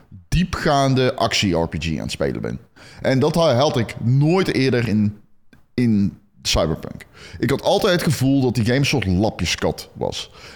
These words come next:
En nu heb ik het idee, nu heeft die game focus. Alles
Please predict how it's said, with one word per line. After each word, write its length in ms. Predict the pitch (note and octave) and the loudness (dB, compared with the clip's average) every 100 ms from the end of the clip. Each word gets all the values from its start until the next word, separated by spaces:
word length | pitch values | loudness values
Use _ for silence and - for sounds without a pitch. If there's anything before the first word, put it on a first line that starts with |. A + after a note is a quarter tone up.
| - | -8
En 400 | - G#2+ G#2 G2 | -2 2 2 4
nu 280 | A2 D#3 F3+ | 4 4 4
heb 140 | C#3 | 2
ik 60 | A2 | 0
het 100 | A#2 | 0
idee, 220 | A2+ A2+ | 0 0
nu 260 | - B2+ F3+ | 2 2 2
heeft 180 | E3 D#3+ | 2 0
die 120 | A2+ A2+ | 0 2
game 120 | F2 | 2
focus. 720 | D#2 - A#2+ F2 - - - - _ _ - - _ _ - | 0 -2 0 0 -4 -8 -10 -14 _ _ -20 -20 _ _ 0
Alles 480 | F3 A3+ A3 - | 2 2 2 0